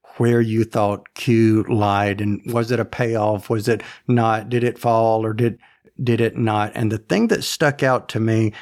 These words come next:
was, Jonathan, you made the reference of, you know, we had the burn and the burn felt like it fell flat. I a million percent agree with you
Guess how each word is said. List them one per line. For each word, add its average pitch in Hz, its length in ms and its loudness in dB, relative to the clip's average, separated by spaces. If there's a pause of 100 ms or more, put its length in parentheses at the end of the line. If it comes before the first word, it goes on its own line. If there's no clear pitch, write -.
(100)
was, 110 200 0
Jonathan, 135 460 0
you 127 140 2
made 147 260 2
the 120 100 -2
reference 110 760 -2
of, 98 540 -2 (340)
you - 140 -2
know, 110 100 0
we 117 160 0
had 117 320 -4
the 120 80 0
burn 107 760 -2 (240)
and 104 520 0 (200)
the - 120 -4
burn 107 560 -2
felt 101 680 -4 (140)
like 101 200 -4
it - 120 -8
fell 101 320 -4
flat. 92 460 -4 (340)
I 127 200 0
a 113 120 -2
million 107 1040 4
percent 98 640 -4
agree 104 400 0
with 98 180 -2
you 98 320 0